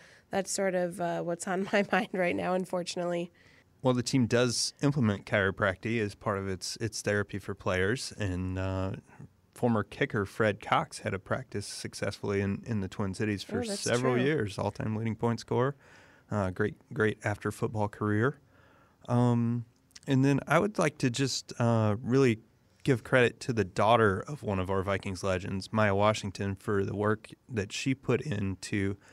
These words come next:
Speaker 2: her documentary film about her father's journey from the segregated South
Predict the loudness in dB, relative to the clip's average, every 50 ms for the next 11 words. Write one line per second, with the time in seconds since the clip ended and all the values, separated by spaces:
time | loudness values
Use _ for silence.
0 | -20 -20 -20 -20 -20 -20 -20 -20 -20 _ _ -2 0 0 2 4 4 2 2 2
1 | 2 2 4 2 2 0 -2 -4 -4 0 2 4 4 4 4 2 0 0 -2 -2
2 | -2 -4 -10 -10 -8 -8 -8 -4 -2 0 0 0 0 -2 -4 -6 -8 -6 -2 0
3 | 2 2 2 2 0 -4 -8 -12 -14 -10 -4 0 2 2 2 2 0 -2 -4 -4
4 | -2 0 0 0 0 2 2 2 2 0 -2 -2 -2 -2 0 0 0 0 -2 -4
5 | -6 -10 -20 -20